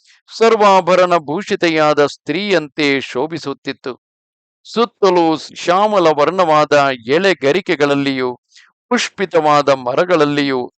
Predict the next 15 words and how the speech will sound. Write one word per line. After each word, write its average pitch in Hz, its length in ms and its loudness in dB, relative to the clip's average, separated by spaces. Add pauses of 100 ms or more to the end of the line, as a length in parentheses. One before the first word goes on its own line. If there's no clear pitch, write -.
ಇದ್ದ 147 300 -6 (240)
ದುಂಬಿ 160 360 -8
ಹಿಂಡುಗಳ 139 600 0
ಛೇಂಕಾರದಿಂದಲೂ 131 1300 -2 (680)
ಮಾಂದಳಿರನ್ನು 190 1200 2
ಆಸ್ವಾದಿಸಿ 156 960 -2 (560)
ಸೊರಗೈಯುತ್ತಿರುವ, 175 1080 0 (140)
ಅಂದರೆ 160 320 0
ಮಾವಿನ 165 500 0
ಮರದ 139 600 4 (500)
ಚಿಗುರನ್ನು 156 600 -4
ಆಸ್ವಾದಿಸಿ 147 760 -4 (560)
ಸೊರಗೈಯುತ್ತಿರುವ 160 1000 2 (560)
ಕೋಗಿಲೆಗಳ 180 600 0
ಆಲಾಪನೆಗಳಿಂದಲೂ 147 1300 0